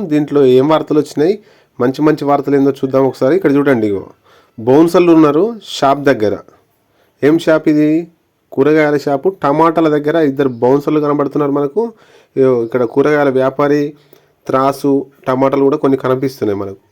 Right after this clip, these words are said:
మరి ఎందుకు బౌన్సర్లను పెట్టిరో ఒకసారి చూద్దాము. దేశంలో పెరిగిపోతున్న చోరీలకు వినూత్న మార్గాన్ని ఎంచుకున్న వ్యాపారి అంటూ రాసిర్రు. టమాటాలకు బౌన్సర్ల కాపలా.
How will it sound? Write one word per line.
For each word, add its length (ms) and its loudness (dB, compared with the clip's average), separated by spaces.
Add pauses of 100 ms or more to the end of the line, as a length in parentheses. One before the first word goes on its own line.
(200)
మరి 200 2 (600)
ఎందుకు 580 4 (120)
బౌన్సర్లను 540 2
పెట్టిరో 280 0
ఒకసారి 300 -8
చూద్దాము. 360 2 (180)
దేశంలో 400 2 (100)
పెరిగిపోతున్న 680 0 (100)
చోరీలకు 720 2 (520)
వినూత్న 400 0 (100)
మార్గాన్ని 480 2
ఎంచుకున్న 320 -2 (100)
వ్యాపారి 480 0
అంటూ 180 -2 (120)
రాసిర్రు. 420 0 (720)
టమాటాలకు 560 4 (120)
బౌన్సర్ల 480 2 (120)
కాపలా. 400 2